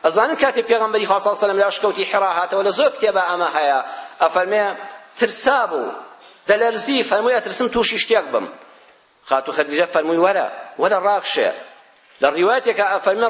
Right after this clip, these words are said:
ڕانی خۆی بۆ ڕاخست و پێغەمبەری خوا صلی الله علیه و سلم سەری خستە سەر ڕانی خاتو خەدیجە. لەو کاتەدا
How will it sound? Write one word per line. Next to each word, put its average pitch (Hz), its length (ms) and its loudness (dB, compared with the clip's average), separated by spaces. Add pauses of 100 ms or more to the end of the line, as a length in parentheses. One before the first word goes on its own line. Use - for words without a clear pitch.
(140)
ڕانی 240 440 0
خۆی 240 220 4
بۆ 220 80 4 (100)
ڕاخست 226 400 -2
و 233 160 0
پێغەمبەری 220 380 0
خوا 226 100 2
صلی 233 80 -2
الله 214 100 0
علیه 220 100 0
و - 0 -
سلم 208 220 -2
سەری 240 240 2
خستە 233 220 0 (100)
سەر 220 220 2
ڕانی 269 320 2
خاتو 202 300 0
خەدیجە. 120 400 0 (880)
لەو 254 180 4
کاتەدا 226 300 0